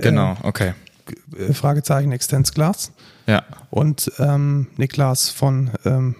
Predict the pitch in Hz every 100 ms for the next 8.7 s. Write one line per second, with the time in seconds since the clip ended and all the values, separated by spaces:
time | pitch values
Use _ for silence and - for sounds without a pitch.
0 | - - 131 139 - 127 123 - 131 127
1 | 92 - 170 - - - - - 131 -
2 | 147 143 147 - - - 104 _ - 147
3 | 151 156 139 135 147 151 - 135 135 -
4 | - 135 131 156 - 147 143 131 - -
5 | 127 123 127 - 135 - 127 120 120 110
6 | 131 - 135 - 135 127 127 - - 135
7 | 131 - - - 135 135 123 - 127 135
8 | - - 123 123 127 127